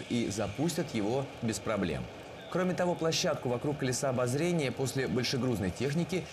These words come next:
приведут в порядок. А полным благоустройством ответственная за аттракцион компания займется весной. За его работой будет следить персонал в количестве двух десятков человек.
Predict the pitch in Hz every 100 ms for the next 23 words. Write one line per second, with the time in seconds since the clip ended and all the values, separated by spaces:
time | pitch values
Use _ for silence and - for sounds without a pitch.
0 | - 165 175 127 98 - 110 92 71 73
1 | - - - 104 107 175 208 190 127 107
2 | 117 107 127 175 185 147 117 104 120 117
3 | - 107 101 98 101 92 92 - 90 80
4 | 80 110 151 190 160 - - 165 175 104
5 | 80 87 101 101 78 64 - - 110 139
6 | 185 214 180 165 127 127 143 131 135 151
7 | 147 131 - 131 156 175 139 139 - -
8 | 156 117 117 160 156 135 104 101 98 -
9 | 117 110 85